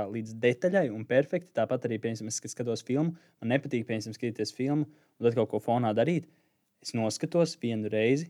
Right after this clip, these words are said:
iegaumēju, redzu, izlasu, vienalga, tāpat ar grāmatām, un viss, man ar to pietiek. Es, es neesmu cilvēks, kurš lasa vairākas reizes. Vienīgais, es, piemēram, mēdzu atgriezties, ja man tajā grāmatā varbūt gribās kādu quotu paņemt, vai man no tās grāmatas ir kaut kas, vai, ja viņa ir, piemēram, izglītojuša grāmata, ir kaut kas, nu,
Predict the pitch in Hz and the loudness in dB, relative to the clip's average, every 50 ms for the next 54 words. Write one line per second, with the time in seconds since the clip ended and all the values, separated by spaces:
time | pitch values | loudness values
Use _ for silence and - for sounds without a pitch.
0 | - _ _ 120 110 104 - - 131 135 147 147 143 147 143 127 110 110 110 120 | -12 _ _ -2 -2 -2 -2 -2 -2 0 2 2 2 0 0 0 0 0 0 0
1 | 143 160 160 - _ _ _ _ _ _ 117 113 107 - 131 139 - - 170 - | 0 -4 -8 -10 _ _ _ _ _ _ -6 -6 -2 0 -2 -2 -2 -6 -10 -12
2 | _ _ _ 117 113 113 113 123 139 139 - 110 107 - 110 - - 107 107 113 | _ _ _ -6 -2 0 0 0 0 0 -2 -6 -4 -4 -6 -6 -4 -6 -4 -2
3 | 110 120 143 143 - 151 139 131 - _ 127 113 107 107 110 113 120 - - - | 0 0 0 0 0 0 -2 -2 -6 _ -12 -10 -8 -6 -6 -6 -6 -8 -14 -16
4 | _ _ _ _ 120 113 113 110 101 - - 107 - - 110 - - 104 104 - | _ _ _ _ -8 -8 -6 -6 -6 -6 -6 -6 -4 -4 -4 -4 -4 -8 -10 -10
5 | _ _ _ - - _ - 123 123 - - - - - 147 135 123 - - 135 | _ _ _ -18 -6 _ 4 4 4 4 0 0 2 2 2 2 2 2 2 4
6 | 127 117 110 - - 113 - - 113 113 120 - 123 110 110 113 117 104 101 - | 4 4 2 0 -4 -8 -2 0 2 2 2 0 0 2 2 4 4 2 0 -2
7 | - 110 110 117 117 - 143 156 170 175 143 139 127 120 - - _ - - _ | -2 0 0 0 2 2 2 2 4 4 6 6 6 4 2 -4 _ -20 -20 _
8 | _ _ 123 120 - 143 139 127 - 127 127 131 139 139 135 196 - 143 123 107 | _ _ -4 2 4 4 4 4 2 0 2 2 2 4 4 4 4 4 2 0
9 | 104 - - - 117 - - - 117 117 120 117 110 120 110 104 110 110 113 117 | 0 0 -4 -12 -16 -16 -16 -12 -8 -6 -6 -4 0 0 0 0 0 -2 -2 -2
10 | 117 - 107 101 107 98 104 104 - - 107 107 101 101 - - - 104 107 107 | -4 -6 -8 -8 -10 -10 -10 -12 -10 -8 -8 -8 -8 -8 -8 -10 -10 -10 -10 -10
11 | 101 104 101 101 113 - - 131 123 120 120 117 - 117 - 120 123 120 120 120 | -12 -12 -12 -14 -10 -2 2 4 4 4 2 0 -4 -6 -4 -4 -4 -2 -4 -4
12 | 117 113 - 104 95 98 101 98 98 98 101 101 98 98 98 95 101 101 95 - | -6 -8 -8 -10 -12 -12 -12 -12 -12 -12 -12 -12 -12 -12 -12 -12 -12 -12 -8 -6
13 | 98 101 107 113 104 107 110 113 104 - - 107 - - 104 104 - 107 - - | -6 -6 -2 -2 -2 -2 -2 -2 -4 -6 -8 -10 -6 -6 -6 -4 -4 -6 -6 -6
14 | 101 110 107 110 107 107 104 101 - _ 107 104 107 - 113 110 113 107 104 - | -6 -6 -6 -6 -8 -10 -12 -14 -16 _ -14 -12 -12 -10 -10 -8 -6 -8 -8 -6
15 | 104 104 104 101 104 104 104 110 107 - - - _ - 107 - 117 - 190 185 | -8 -10 -10 -8 -6 -6 -6 -6 -6 -8 -12 -16 _ -14 -12 -12 -10 -4 -2 -2
16 | 170 | -2